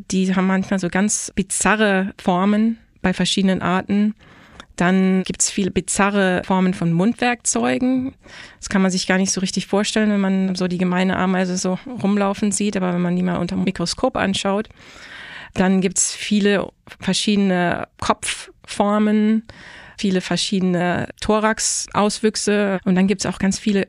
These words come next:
unterschiedliche Haare. Also Haare haben eine unglaubliche Vielfalt von Feinstruktur bei Ameisen. Also sie sind manchmal ganz, ganz bizarre, kegelförmig, buschig.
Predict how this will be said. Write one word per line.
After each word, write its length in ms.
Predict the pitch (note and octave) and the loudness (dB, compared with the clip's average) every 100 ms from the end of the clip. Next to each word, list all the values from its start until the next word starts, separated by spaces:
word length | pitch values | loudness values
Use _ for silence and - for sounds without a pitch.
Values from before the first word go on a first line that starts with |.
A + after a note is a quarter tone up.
| - | -6
unterschiedliche 960 | - F#3+ G3 - G3+ - F#3 F#3+ E3+ | -4 -2 -2 -2 -4 -4 -4 -2 -4
Haare. 680 | - F#3+ A3+ A#3 F#3 - G3+ | -2 0 2 0 -2 -6 -4
Also 280 | - E3 F3 - | -2 -2 -4 -6
Haare 540 | - - G#3 A#3 A#3+ | -8 -6 -2 0 2
haben 160 | F#3+ F#3 - _ | 2 0 -4 _
eine 140 | - - _ _ _ | -8 -8 _ _ _
unglaubliche 920 | B3+ - A#3 G#3 G#3 G#3 G#3 F#3+ - | 2 2 2 0 -2 -2 -2 -2 -4
Vielfalt 480 | - A3+ A3+ G3+ F#3+ | -4 -2 0 -2 -2
von 200 | F#3+ F3+ | -2 -4
Feinstruktur 960 | F#3+ G3+ G#3 A3 - - - - F#3 F3+ | -4 -4 -2 -2 -4 -10 -10 -4 -2 0
bei 160 | F3 | -2
Ameisen. 600 | - E3 E3+ - F#3 D#3+ | -2 0 0 -2 -4 -4
Also 140 | D#3+ F#3 | -2 -2
sie 80 | |
sind 140 | F#3 F#3 | -2 -2
manchmal 300 | F3+ - F3 | -2 -2 -2
ganz, 340 | F3+ G#3+ - - - - - - - _ - | -2 -4 -6 -10 -18 -18 -20 -20 -20 _ -2
ganz 240 | G3 - | 0 0
bizarre, 540 | - G3 - F#3+ F#3+ | -4 -4 0 0 0
kegelförmig, 1400 | F#3+ - G3+ G#3 A3 - G3+ G3+ G3+ G3+ G#3 G#3 - - | -4 -2 0 2 0 -2 -2 0 2 0 0 -4 -10 -6
buschig. 880 | F#3+ G3+ - G#3 G3+ - - - - | -2 -2 0 0 -2 -6 -16 -16 -16